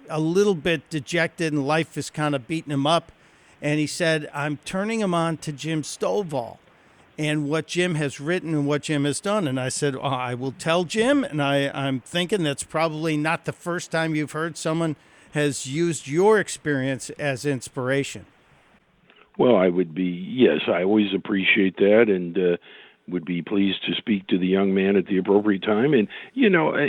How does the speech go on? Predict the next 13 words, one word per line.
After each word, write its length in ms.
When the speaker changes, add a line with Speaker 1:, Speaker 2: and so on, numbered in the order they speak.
Speaker 2:
anytime 440
you're 100
going 220
through 220
anything 340
in 120
life, 400
it, 220
it 240
seems 220
overwhelming 720
until 280
you 160